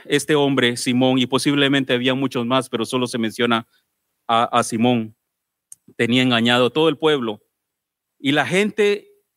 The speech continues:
miró algo diferente en los milagros que Felipe realizaba. Miró algo, algo diferente. Eh, eh, otra vez, es un mensaje de esperanza, es un mensaje de promesa,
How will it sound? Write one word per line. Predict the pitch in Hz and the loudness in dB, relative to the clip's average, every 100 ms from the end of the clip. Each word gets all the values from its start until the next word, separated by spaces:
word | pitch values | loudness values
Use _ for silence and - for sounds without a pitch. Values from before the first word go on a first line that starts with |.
| _ | _
miró | 151 143 143 170 185 - | -2 0 2 2 0 0
algo | 165 180 170 170 165 160 | 0 0 0 0 2 0
diferente | 127 135 127 127 151 147 156 151 _ _ | -2 -4 -2 -2 -2 -4 -4 -6 _ _
en | - 123 | -6 -2
los | 127 | -2
milagros | 120 120 131 131 | 0 0 0 -2
que | - 117 | -4 -8
Felipe | - 107 117 123 117 | -4 -4 -4 -6 -6
realizaba. | 110 107 101 - 104 98 101 _ _ _ _ _ _ | -6 -8 -6 -2 -2 -2 -8 _ _ _ _ _ _
Miró | - 120 127 | -6 -2 0
algo, | 131 131 135 | 0 -2 -4
algo | 131 123 127 | -2 -2 -2
diferente. | 123 120 123 113 113 104 _ _ _ _ - | -2 0 0 0 -2 -6 _ _ _ _ -12
Eh, | 113 | -10
eh, | 127 - _ | -10 -14 _
otra | 143 135 143 | -2 0 0
vez, | 156 156 - | 2 0 -2
es | 123 | -2
un | 127 | 0
mensaje | 127 127 127 | 0 0 0
de | 127 | 0
esperanza, | 120 120 120 160 160 156 151 - | 0 0 2 2 0 0 -2 -2
es | 127 - | -8 -4
un | 127 | -2
mensaje | 120 107 123 127 | -2 -2 -4 -4
de | 120 | -4
promesa, | 113 110 135 147 156 143 | -2 2 2 2 0 -2